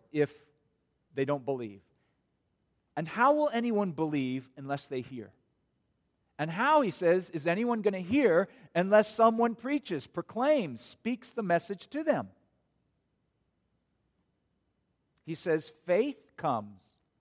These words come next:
from hearing. Faith comes from what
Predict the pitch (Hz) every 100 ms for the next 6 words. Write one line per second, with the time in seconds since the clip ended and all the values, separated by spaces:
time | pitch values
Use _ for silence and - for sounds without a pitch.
0 | _ _ _ _ _ 131 110 110 123 104
1 | 90 110 _ - 147 196 - 131 123 117
2 | - _ _ _ - 107 104 120